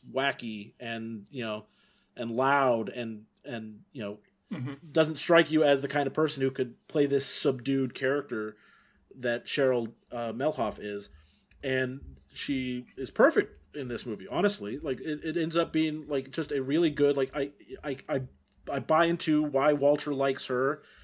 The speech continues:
Speaker 1: and why she might like Walter and, and that whole dynamic they have. Uh,
Speaker 2: Mm-hmm.
Speaker 1: but also, I think Kristen Wiig is perfect because when she appears in the daydream sequences,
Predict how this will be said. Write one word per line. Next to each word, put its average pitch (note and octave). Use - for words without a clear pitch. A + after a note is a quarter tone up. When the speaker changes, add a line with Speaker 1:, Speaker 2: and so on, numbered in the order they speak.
Speaker 1:
and B2
why C3
she C3
might B2+
like B2+
Walter A#2+
and, A#2
and A#2
that A2+
whole B2+
dynamic A#2
they A2
have. A2+
Uh, A2
Speaker 2:
Mm-hmm. C3
Speaker 1:
but C3
also, F#3+
I -
think D3+
Kristen C#3+
Wiig C3
is B2
perfect C3
because C3+
when C3+
she C#3
appears D3
in C#3
the B2
daydream D#3+
sequences, B2+